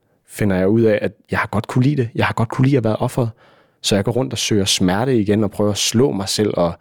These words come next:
nive mig selv, og finde ud af, hvor kommer det her, hvorfor kan jeg ikke finde det igen? Bliver helt febrilsk, og der skal ske et eller andet, fordi ellers så, så er jeg jo ikke god nok. Jeg, jeg, jeg skal kunne mærke et eller andet.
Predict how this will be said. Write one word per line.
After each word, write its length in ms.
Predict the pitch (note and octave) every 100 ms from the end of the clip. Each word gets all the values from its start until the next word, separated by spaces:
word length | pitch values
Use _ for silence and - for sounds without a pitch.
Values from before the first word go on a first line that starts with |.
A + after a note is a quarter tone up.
| - - - -
nive 300 | G#2 C3+ C3
mig 160 | G2+
selv, 220 | - G#2+
og 100 | F#2
finde 400 | - - - A2
ud 40 | B2+
af, 100 | A2+
hvor 260 | G#2 A#2 A2+
kommer 260 | B2 C3+
det 80 | A2+
her, 80 | G2+
hvorfor 300 | A2+ A#2+ A#2+
kan 140 | -
jeg 60 | A2+
ikke 120 | B2+
finde 300 | - C#3 F3+
det 60 | B2+
igen? 260 | G2+ F#2+ _ - _ _ _
Bliver 140 | A2 G#2+
helt 180 | C3+
febrilsk, 480 | - A2 C#3+ C#3+ -
og 100 | F#2 - _ _
der 120 | - G2
skal 200 | - A2
ske 280 | - D3
et 100 | C3
eller 140 | B2+ F2+
andet, 180 | F#2 G2
fordi 340 | G2+ G2+ -
ellers 220 | B2 A#2
så, 220 | - B2+ - _ _ -
så 140 | -
er 40 | G#2+
jeg 80 |
jo 40 | G#2
ikke 140 | A#2
god 180 | D#3 D3
nok. 140 | F#2+ - _ _ _ _ _ _ _ _ _ _ -
Jeg, 200 | A#2 A#2 - G#2 A#2+ A2 -
jeg, 160 | G#2+ A2
jeg 120 | G2+
skal 160 | -
kunne 160 | C3 C3
mærke 260 | A2 C3 B2+
et 40 |
eller 140 | G#2
andet. 140 | F#2+